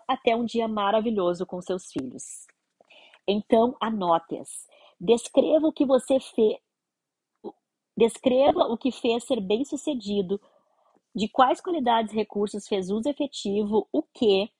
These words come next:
sobre essa situação, o fez sentir-se um sucesso. Passo sete, descreva as, a espécie de pessoa que você teria que ser para atingir suas metas.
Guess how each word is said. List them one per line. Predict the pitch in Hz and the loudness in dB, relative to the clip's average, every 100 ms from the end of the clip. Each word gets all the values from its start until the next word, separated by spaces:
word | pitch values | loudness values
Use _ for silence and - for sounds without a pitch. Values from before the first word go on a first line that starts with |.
| _ _ _ _ _ _ | _ _ _ _ _ _
sobre | - - 220 214 | -4 0 2 2
essa | 208 | 0
situação, | - 240 165 165 - 202 196 269 - _ _ _ _ _ _ _ _ | -6 -8 -8 -8 0 4 4 2 -6 _ _ _ _ _ _ _ _
o | 240 | -4
fez | - 233 220 | 0 2 2
sentir-se | - 226 - 214 208 - 220 - | -2 -6 -6 -2 -2 -2 -8 -8
um | 190 196 | -8 -8
sucesso. | - 214 - 139 - - - _ _ _ _ _ _ _ _ _ - _ _ _ _ | -8 -6 -4 -6 -6 -16 -20 _ _ _ _ _ _ _ _ _ -20 _ _ _ _
Passo | 233 - - | 2 2 -2
sete, | - - 170 190 - - 135 - _ _ _ _ | -4 2 2 2 0 -8 -10 -12 _ _ _ _
descreva | 190 254 302 - - 262 262 277 247 269 - | -4 -2 -2 -2 2 4 4 4 4 2 0
as, | - 226 - - | -4 -4 -6 -4
a | 214 | -2
espécie | 226 - - 226 277 - | -2 -4 0 2 2 -2
de | 294 | -6
pessoa | 285 285 - 240 233 | -4 -6 -2 -2 0
que | 240 220 | -2 -4
você | 208 - | -4 -4
teria | - - 240 196 202 240 | -4 0 0 0 -2 -2
que | - | -4
ser | 277 - 214 220 | -8 -2 0 0
para | 240 220 196 | -2 0 2
atingir | 208 226 208 180 180 | 0 -6 -8 -8 -8
suas | - 196 185 | -8 -10 -8
metas. | 139 117 _ - - | -14 -14 _ -20 -20